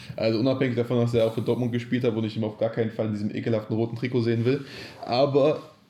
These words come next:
auch, dass er einfach viel, <laughs> dass es einfach viel zu O P wär. Deswegen, nee.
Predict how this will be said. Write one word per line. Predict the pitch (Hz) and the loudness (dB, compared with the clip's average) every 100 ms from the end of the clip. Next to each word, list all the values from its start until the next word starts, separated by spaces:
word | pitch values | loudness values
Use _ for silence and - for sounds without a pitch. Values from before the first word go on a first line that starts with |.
| _ - | _ -2
auch, | 131 139 | -2 0
dass | 135 120 | -2 0
er | 131 120 | 2 2
einfach | 117 123 | 0 -4
viel, | - - 156 240 | -4 -8 6 6
<laughs> | |
dass | 190 156 | 6 2
es | 156 | 0
einfach | - 143 143 - | -2 -2 -2 0
viel | 156 | 0
zu | 123 123 | 4 2
O | |
P | 120 135 127 | 4 2 2
wär. | 113 101 - | 2 0 -2
Deswegen, | 110 107 110 104 | -4 0 2 2
nee. | 104 | 2